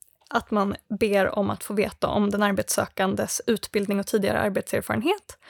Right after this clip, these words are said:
och eller att man ber om att få se ett utdrag ur belastningsregistret. Men våran uppfattning är att det blir allt vanligare att be om andra typer av uppgifter. En sån sak som blir vanligare och vanligare är att arbetsgivaren är intresserad av den arbetssökandes ekonomi.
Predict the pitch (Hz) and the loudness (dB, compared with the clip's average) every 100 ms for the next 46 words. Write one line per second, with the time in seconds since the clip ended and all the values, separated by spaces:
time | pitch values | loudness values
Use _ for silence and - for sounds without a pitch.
0 | - - _ _ - 339 - - 247 247 | -20 -20 _ _ -2 -2 -4 -2 2 4
1 | 240 - 240 - 220 202 196 - 190 202 | 2 2 -2 0 2 4 4 4 2 0
2 | - - - - 107 - - - - 202 | -2 -4 -4 -4 -4 -2 -4 -4 -2 0
3 | - - 240 240 - 190 - 277 - - | 0 -2 -2 -2 -6 -6 -2 -2 -4 -8
4 | - - _ _ _ _ _ _ _ _ | -10 -16 _ _ _ _ _ _ _ _
5 | 262 254 240 233 - 254 262 294 392 - | 2 4 4 2 2 4 6 6 2 0
6 | 196 - 214 202 - 202 214 - 196 220 | -2 0 0 0 0 0 0 -4 0 2
7 | 208 - 226 269 214 226 311 294 208 - | 2 0 2 4 4 4 4 4 2 0
8 | 214 208 202 302 262 233 381 320 - 196 | 0 2 2 4 4 4 2 -2 0 0
9 | - - - - - - - _ _ - | 0 -4 -8 -4 -4 -4 -6 _ _ 2
10 | 370 381 220 202 - 208 - 220 208 208 | 4 4 2 2 2 0 0 -2 0 2
11 | 214 196 185 202 233 214 214 269 269 - | 4 4 2 2 4 4 2 4 4 2
12 | - 214 208 - 262 233 190 - 208 202 | 0 0 0 0 0 2 0 2 2 4
13 | 202 208 214 233 - 202 202 220 - 214 | 2 2 2 0 0 2 2 0 -2 0
14 | 220 262 220 202 - 190 202 208 240 - | 0 2 2 0 -2 -4 -2 -2 -2 0
15 | 233 285 349 | 4 4 2